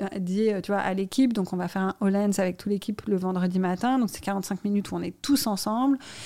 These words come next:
Euh, j'ai mon COMEX aussi, euh, d'une heure avec mes cofounders. Donc, j'ai vraiment ces temps-là. Normalement, le mardi, en fin de journée, j'ai, euh, deux,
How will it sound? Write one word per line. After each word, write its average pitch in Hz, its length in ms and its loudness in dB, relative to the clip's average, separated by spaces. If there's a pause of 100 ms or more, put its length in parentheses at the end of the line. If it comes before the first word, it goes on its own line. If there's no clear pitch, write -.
(220)
Euh, 202 240 2
j'ai 185 240 2
mon 190 160 2
COMEX 202 520 0
aussi, 208 360 0
euh, 190 100 2
d'une 180 220 0
heure 247 200 0
avec 185 220 -2
mes 190 100 0
cofounders. 196 680 0 (300)
Donc, 185 100 2
j'ai 190 100 2
vraiment 214 240 2
ces 220 160 2
temps-là. 190 440 2
Normalement, 214 360 0
le 220 60 6
mardi, 202 380 2
en 202 100 2
fin 208 160 2
de 202 80 6
journée, 202 300 6 (280)
j'ai, 202 320 4
euh, 185 180 4
deux, 190 280 4